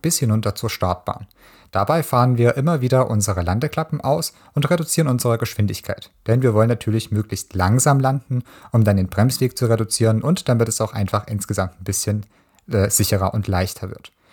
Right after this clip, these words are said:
Je nach Gewicht landen wir im Schnitt mit circa hundertvierzig Knoten, das sind zweihundertsechzig K M H, und fahren bis dorthin unsere Flaps maximal aus. Das sieht auch immer ein bisschen lustig aus, weil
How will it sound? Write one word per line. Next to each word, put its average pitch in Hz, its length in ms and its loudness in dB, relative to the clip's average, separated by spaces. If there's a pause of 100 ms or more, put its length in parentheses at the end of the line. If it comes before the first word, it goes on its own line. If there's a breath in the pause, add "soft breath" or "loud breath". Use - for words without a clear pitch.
(200 soft breath)
Je 107 100 4
nach 117 160 2
Gewicht 202 340 2
landen 127 320 2
wir 123 320 2
im 107 140 0
Schnitt - 280 -4
mit 107 160 -2
circa 107 300 2
hundertvierzig 98 560 0
Knoten, 156 360 0
das 117 160 -2
sind - 320 -8
zweihundertsechzig 147 680 -2
K 95 180 0
M 87 120 0
H, 123 280 2 (640 loud breath)
und 170 460 0
fahren 120 400 2
bis - 180 -4
dorthin 123 380 0
unsere 110 360 2
Flaps - 420 -4 (120)
maximal 107 600 2
aus. - 200 -8
Das - 160 -2
sieht 196 140 0
auch 180 80 2
immer 135 120 2
ein 113 80 2
bisschen 104 240 -2
lustig - 400 -4
aus, 117 300 0
weil 107 300 2